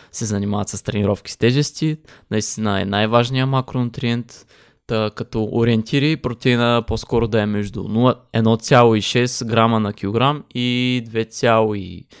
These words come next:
пет грама на килограм, като това може да с-, да се покачи и до три грама на килограм, ако сте в,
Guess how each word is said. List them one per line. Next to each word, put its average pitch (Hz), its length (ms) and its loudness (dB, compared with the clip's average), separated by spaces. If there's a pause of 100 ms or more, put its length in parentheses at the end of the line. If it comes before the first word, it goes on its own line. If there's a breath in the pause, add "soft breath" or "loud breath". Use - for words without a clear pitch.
(400 soft breath)
пет 127 180 4
грама 127 300 6
на 123 120 4
килограм, 117 480 0
като 113 520 -4
това 110 220 -2
може 104 240 -2
да 101 80 -8
с-, - 120 -18 (360 loud breath)
да 113 60 -4
се - 120 -8
покачи - 420 -2
и 120 60 2
до 104 100 -8
три 117 220 0
грама 120 300 2
на 113 100 0
килограм, 113 420 0
ако 107 220 0
сте - 240 0
в, 110 240 -4